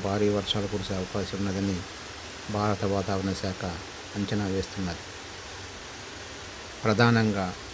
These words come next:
మన రాష్ట్రంలోని దక్షిణ కోస్తాపై ఈ అల్పపీడన ప్రభావం పదిహేడవ తేదీ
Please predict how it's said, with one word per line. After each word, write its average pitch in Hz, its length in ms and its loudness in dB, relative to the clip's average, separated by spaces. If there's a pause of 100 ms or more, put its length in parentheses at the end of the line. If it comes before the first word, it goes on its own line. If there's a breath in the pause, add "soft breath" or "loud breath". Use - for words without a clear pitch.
మన 117 180 2
రాష్ట్రంలోని 113 640 4
దక్షిణ - 280 2
కోస్తాపై 101 560 2 (720)
ఈ 123 60 4
అల్పపీడన 107 580 6
ప్రభావం 95 480 6 (640)
పదిహేడవ 107 380 6
తేదీ 92 320 -2